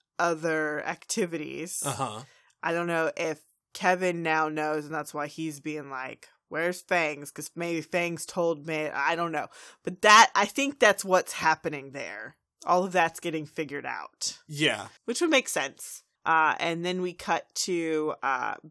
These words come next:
Speaker 1: Betty and Veronica, Archie and Chuck are doing vocal warm-ups. And, you know, this is where I feel like this is where Betty and Veronica should have made up.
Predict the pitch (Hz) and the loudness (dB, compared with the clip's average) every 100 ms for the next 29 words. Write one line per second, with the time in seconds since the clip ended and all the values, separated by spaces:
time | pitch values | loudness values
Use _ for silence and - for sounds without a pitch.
0 | - 180 180 196 190 180 175 170 170 165 | 0 2 2 0 -2 -2 -2 -2 -2 -4
1 | - 160 - 165 156 - 151 - 156 156 | -2 -2 -2 -6 -4 -2 -2 -2 -4 -4
2 | 160 151 147 143 147 147 - 165 160 185 | -6 -6 -6 -8 -10 -16 -6 -4 -2 -4
3 | 170 127 143 - - - - _ _ - | -4 -4 -2 -4 -8 -16 -16 _ _ -10
4 | 170 151 160 151 135 156 175 160 147 156 | -8 -6 -6 -6 -6 -8 -6 -4 -4 -4
5 | 139 143 - 156 165 180 165 156 151 143 | -8 -8 -6 -4 -4 -4 -2 -2 -4 -4
6 | 143 139 139 123 - - - 135 - 120 | -6 -8 -10 -10 -10 -8 -8 -10 -12 -14
7 | 110 - - | -12 -8 -8